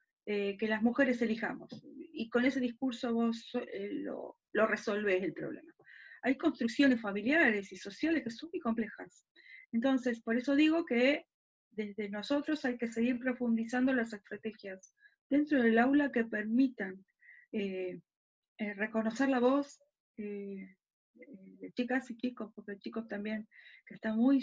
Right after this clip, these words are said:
muy apagados respecto a las propias vocaciones, y, este, y, y permitirles ser, y que expresen lo que les está pasando, ¿sí? Y acompañarlos cuando hay algo que están haciendo bien,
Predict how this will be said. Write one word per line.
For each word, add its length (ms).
muy 320
apagados 600
respecto 380
a 40
las 120
propias 280
vocaciones, 680
y, 120
este, 800
y, 400
y 40
permitirles 720
ser, 420
y 100
que 100
expresen 560
lo 120
que 320
les 180
está 220
pasando, 380
¿sí? 280
Y 80
acompañarlos 920
cuando 320
hay 140
algo 260
que 100
están 240
haciendo 440
bien, 300